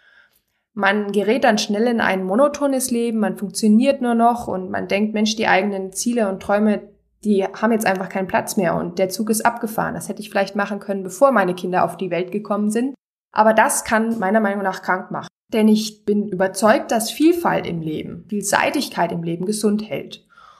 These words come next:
Und ich möchte dir zeigen, wie Vielfalt im Leben mit der Familie erhalten bleiben kann.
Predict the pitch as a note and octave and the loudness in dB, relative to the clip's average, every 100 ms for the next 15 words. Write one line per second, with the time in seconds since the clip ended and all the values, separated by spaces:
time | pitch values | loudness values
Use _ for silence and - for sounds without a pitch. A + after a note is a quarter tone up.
0 | _ - A3 C4 C#4+ C#4+ A3 - F#3+ G#3+ | _ 0 4 4 4 2 2 2 4 4
1 | B3+ C#4+ - B3 C4 C#4+ B3 G3+ F#3+ F#3+ | 4 4 4 2 2 4 4 2 2 2
2 | A#3 C4 G#3+ G3 F#3+ F3+ F#3+ A#3 B3+ B3 | 2 0 0 -2 -2 -4 -2 -2 -2 -4
3 | G#3 A3+ A3 D#3+ C#3 C#3 - - F3 - | -2 -2 0 -4 -8 -12 -12 -12 -12 -16